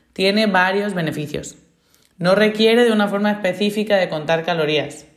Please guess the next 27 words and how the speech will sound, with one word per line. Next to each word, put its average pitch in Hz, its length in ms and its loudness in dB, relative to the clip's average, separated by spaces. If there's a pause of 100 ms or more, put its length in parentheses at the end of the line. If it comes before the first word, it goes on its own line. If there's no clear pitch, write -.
(580)
Utilizamos 202 600 2
las 226 140 2
señor-, 202 400 -4
señales 190 420 0
de 196 80 -2
nuestro 170 380 -4
cuerpo, 202 480 0
las 170 180 2
cuales, 180 440 0
si - 180 -8
nos 170 160 -4
alimentamos 170 760 -2
con 180 140 -4
alimentos 165 520 -2
poco 170 340 0
procesados, 175 720 0 (480)
son 185 220 0
una 196 180 4
muy 190 260 2
buena 208 280 4
referencia 180 560 0
para 170 120 2
saber 165 500 0 (400)
cuándo 208 360 2
estamos 196 400 0
nutridos 165 420 -2
adecuadamente. 147 760 0